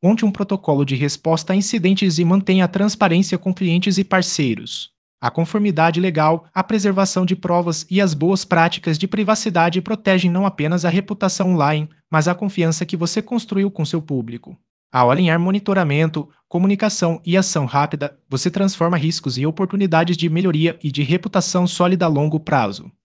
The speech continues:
Para reforçar a conformidade e a proteção de marca,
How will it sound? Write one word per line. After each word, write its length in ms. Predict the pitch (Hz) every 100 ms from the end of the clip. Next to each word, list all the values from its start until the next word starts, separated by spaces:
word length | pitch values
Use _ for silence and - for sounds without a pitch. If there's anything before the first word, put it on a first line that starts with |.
| _
Para 160 | - 131
reforçar 440 | 160 180 190 180
a 60 | 165
conformidade 720 | 170 185 208 196 151 160 165
e 60 | 170
a 60 |
proteção 500 | 170 208 202 175 180
de 100 | 180
marca, 480 | 170 143 147 151 147